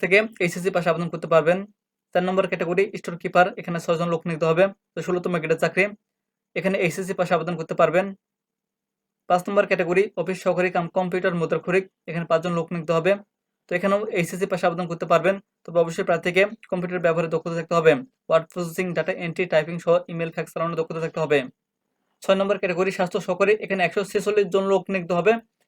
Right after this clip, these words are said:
তো এখানে ষোলোতম গ্রেডের চাকরি, এইচএসসি পাশে আবেদন করতে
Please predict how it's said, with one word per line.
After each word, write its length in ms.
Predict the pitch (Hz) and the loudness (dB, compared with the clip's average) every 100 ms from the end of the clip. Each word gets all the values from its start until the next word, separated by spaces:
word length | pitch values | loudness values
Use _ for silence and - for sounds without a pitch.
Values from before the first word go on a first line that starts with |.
| _ | _
তো 60 | - | -8
এখানে 140 | 175 196 | -6 -2
ষোলোতম 280 | 196 190 196 185 | 0 0 0 -2
গ্রেডের 200 | 180 180 | -2 0
চাকরি, 200 | 180 202 220 - _ _ _ - | 0 0 -2 -4 _ _ _ -8
এইচএসসি 300 | 170 214 190 | -6 -4 -4
পাশে 140 | 180 180 | -2 -2
আবেদন 180 | 175 180 | 0 -2
করতে 140 | 175 | -4